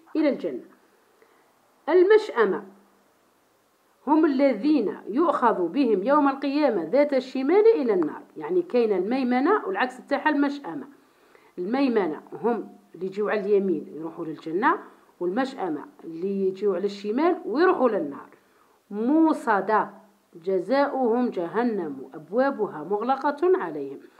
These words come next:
هنا كلمة موصدة يعني حاجة مسكرة مغلقة، يعني كي تسكر ما تزيدش تتحل، بصح هنا يقصد بها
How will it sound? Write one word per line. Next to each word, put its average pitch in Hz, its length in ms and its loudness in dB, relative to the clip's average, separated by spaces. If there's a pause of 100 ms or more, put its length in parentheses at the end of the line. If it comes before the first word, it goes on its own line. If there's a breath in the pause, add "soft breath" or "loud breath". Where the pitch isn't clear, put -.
(280 loud breath)
هنا 320 300 -2
كلمة 254 440 0
موصدة 233 460 -2
يعني 277 460 -2 (600)
حاجة 214 220 -2
مسكرة - 520 -8 (200)
مغلقة، 196 580 -6 (160)
يعني 190 280 -8
كي 254 180 -10
تسكر - 440 -4
ما 233 100 0
تزيدش 240 220 -4
تتحل، - 340 -16 (800 soft breath)
بصح 190 260 -10
هنا 196 220 -2
يقصد 202 420 -2
بها 170 520 0